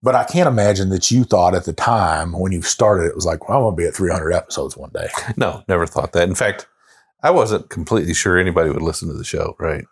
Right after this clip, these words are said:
Speaker 2: I mean, I think that's the, I think that's the way everybody feels when they start a podcast. You know, they're like,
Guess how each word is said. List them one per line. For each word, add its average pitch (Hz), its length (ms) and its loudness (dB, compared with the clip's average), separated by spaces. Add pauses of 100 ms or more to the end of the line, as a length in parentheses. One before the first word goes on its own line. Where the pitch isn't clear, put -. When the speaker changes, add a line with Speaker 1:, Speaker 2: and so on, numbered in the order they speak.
(100)
Speaker 2:
I 110 40 -4
mean, 104 220 2
I 113 100 2
think 113 220 -2
that's - 220 0
the, - 80 -4 (760)
I - 40 -10
think 175 140 2
that's 110 200 0
the 101 40 0
way 90 180 4
everybody 85 400 0
feels 73 420 -4
when 82 100 -8
they 78 100 -4
start - 240 -6
a - 40 -14
podcast. - 640 -12
You 85 100 -6
know, 90 60 -2
they're 85 100 0
like, 80 220 -2